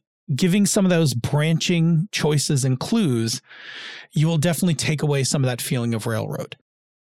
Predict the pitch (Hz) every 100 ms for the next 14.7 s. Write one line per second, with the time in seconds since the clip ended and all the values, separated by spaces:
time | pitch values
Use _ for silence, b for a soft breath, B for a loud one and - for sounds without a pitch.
0 | _ - 139 139 131 127 - 107 - -
1 | 120 113 110 127 117 147 117 - 156 143
2 | 147 151 - 156 139 147 - 131 120 -
3 | 127 117 113 131 - 131 123 123 117 110
4 | 113 - - - 110 104 113 107 101 104
5 | 107 _ _ - - - 151 160 160 139
6 | 123 113 113 113 110 104 - 110 107 104
7 | 104 - - 127 147 147 151 202 226 -
8 | 196 165 147 151 110 117 - 135 120 131
9 | 123 113 123 143 143 135 117 123 113 117
10 | - 147 127 165 147 135 151 180 160 147
11 | 135 135 B B B B - 139 123 123
12 | - 139 120 107 104 - 139 143 131 131
13 | 135 143 127 135 123 117 113 - 117 104
14 | - 107 107 - - -